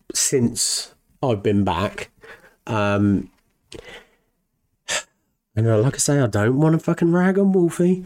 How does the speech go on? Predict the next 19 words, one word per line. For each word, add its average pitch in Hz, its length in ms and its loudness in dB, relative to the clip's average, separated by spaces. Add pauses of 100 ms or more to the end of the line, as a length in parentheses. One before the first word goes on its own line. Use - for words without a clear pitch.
(540)
um, 127 580 0
but 110 120 0
it 113 40 -4
seems 156 360 0
like 131 180 0
he's, 120 360 0
he's 123 200 2
a 110 40 0
bit 117 200 0
of 120 120 0
a 117 280 0 (540)
jack - 280 -4
of 117 120 0
all 120 160 4
trades 120 480 0
and 117 120 4
master 123 380 0
of 117 140 0
none 127 340 2